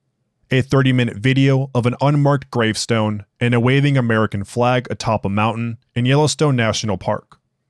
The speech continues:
When S C P agents investigated the location, they found the same unmarked gravestone and the now sun-bleached flag. When the grave was exhumed,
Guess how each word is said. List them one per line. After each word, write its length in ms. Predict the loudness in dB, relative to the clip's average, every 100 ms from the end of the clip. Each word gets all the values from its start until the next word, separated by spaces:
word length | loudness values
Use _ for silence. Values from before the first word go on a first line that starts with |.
| _ _ _ _ _ _
When 120 | -2 0
S 200 | 0 2
C 120 | 0
P 240 | 2 0 0
agents 340 | -2 -2 -4
investigated 640 | -2 -2 -2 -4 -4 -2
the 100 | 0
location, 720 | -2 0 0 0 0 -2 -2 -6 _ _ _
they 120 | -2
found 300 | 0 2 2
the 80 | 0
same 320 | 0 0 0 0
unmarked 480 | -2 0 0 -2 -2
gravestone 680 | -2 0 -2 -2 0 -2 -6 _ _
and 120 | -4 -2
the 60 |
now 240 | 2 2 0
sun-bleached 640 | 0 0 0 0 -4 -4
flag. 480 | -4 -2 -2 -6 _ _ _ _ _ _ _ _ _ _
When 120 | -2 0
the 80 |
grave 320 | 2 2 2 2
was 140 | 0
exhumed, 580 | -2 0 0 2 -2